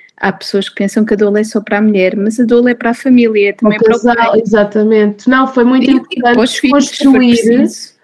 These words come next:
Speaker 2: Exato, é, foi desconstruir que eu, na realidade, não estava a ser lunática, eu sentia-me, na realidade, muito segura, e ele pôde ver isso no parto,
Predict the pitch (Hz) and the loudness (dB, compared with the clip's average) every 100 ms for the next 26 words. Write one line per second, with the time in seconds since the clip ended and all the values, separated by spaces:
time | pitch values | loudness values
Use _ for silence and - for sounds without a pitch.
0 | - - - - - 233 269 269 262 - | -20 -20 -20 -6 0 2 4 2 -2 -6
1 | - 196 - 202 294 - - 285 285 277 | -4 -4 -4 0 0 -2 0 0 0 0
2 | 277 277 220 208 269 277 277 277 262 254 | 2 2 0 0 2 4 2 2 2 2
3 | 247 247 220 185 196 185 185 _ - _ | 2 2 0 0 0 -2 -4 _ -20 _
4 | _ _ - 233 254 277 285 269 240 220 | _ _ 0 2 4 2 0 0 0 0
5 | 220 - 247 233 220 220 214 302 _ _ | -2 -2 0 2 2 0 0 -6 _ _
6 | _ _ 220 240 233 180 196 220 247 277 | _ _ 2 4 4 2 0 -2 -4 0
7 | 330 302 247 262 240 240 233 233 240 240 | 2 4 2 2 0 2 2 4 2 2
8 | 247 247 226 196 185 233 240 - 220 214 | 0 0 2 2 2 0 -2 -4 0 2
9 | 208 208 214 233 240 269 240 214 240 240 | 4 4 2 2 0 0 0 0 2 2
10 | 233 - - 220 226 226 180 185 196 269 | 0 -4 -2 0 0 0 -2 -2 -4 -6
11 | 311 | -6